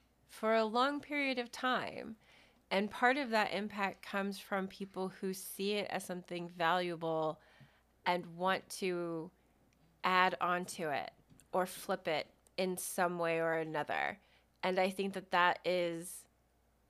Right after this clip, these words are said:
I think that's maybe the valuable thing about having someone come back and read it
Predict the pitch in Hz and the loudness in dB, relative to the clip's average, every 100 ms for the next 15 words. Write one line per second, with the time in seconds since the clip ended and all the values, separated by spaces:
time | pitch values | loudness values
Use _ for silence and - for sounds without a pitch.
0 | _ _ _ _ - 196 220 233 220 214 | _ _ _ _ -6 -4 -2 0 0 0
1 | 208 202 208 202 190 185 226 185 180 180 | -2 0 -2 0 4 4 4 0 -2 -2
2 | 160 156 160 151 - 165 160 160 - 156 | -4 -2 0 0 0 -2 -2 -2 -6 -6
3 | 160 160 180 165 170 185 165 160 165 165 | -6 -8 -8 -6 -6 -6 -8 -6 -4 -2
4 | 156 | -2